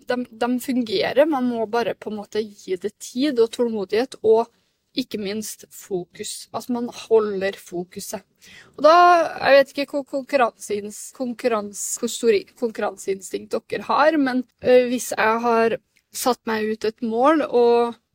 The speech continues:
og det er det liksom ultimate målet mitt i, i idrett og i ulike sp-, <laughs> brettspill og ymse greier, eh, så er det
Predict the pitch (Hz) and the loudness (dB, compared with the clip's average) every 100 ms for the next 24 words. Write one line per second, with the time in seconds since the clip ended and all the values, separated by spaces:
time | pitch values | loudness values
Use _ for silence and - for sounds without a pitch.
0 | - 240 208 208 214 - - 214 220 - | 0 0 2 2 2 2 -2 -2 -4 -8
1 | - 247 226 220 226 240 220 240 233 220 | -12 -14 -10 -10 -8 -10 -8 -4 -2 -2
2 | - - - 226 202 - 180 269 - - | -6 -12 -8 -6 -6 -8 -4 -4 -4 -10
3 | - _ - 226 220 226 214 _ _ _ | -16 _ -8 -4 0 0 -2 _ _ _
4 | _ - 247 226 240 220 214 196 208 214 | _ -12 -12 -6 -4 -2 -4 -6 -4 -2
5 | 208 214 226 220 208 208 185 226 208 - | 0 -2 -4 -10 -8 -6 -6 -8 -10 -10
6 | - - - - 226 226 220 - 196 - | -8 -8 -10 -8 -8 -8 -12 -18 -20 -18
7 | - 277 - 226 233 254 - - 202 202 | -16 -12 -8 -4 -4 -4 -8 -6 -4 -2
8 | 202 - 214 214 220 - - - - 247 | -4 -4 -2 0 -2 -4 -10 -10 0 0
9 | 226 233 226 233 220 233 294 320 _ 262 | 2 2 4 4 6 6 4 2 _ -2
10 | 240 247 - 254 - 208 208 - - 240 | -2 0 2 0 2 0 0 0 -2 0
11 | 247 254 269 262 262 | 2 2 0 -2 -4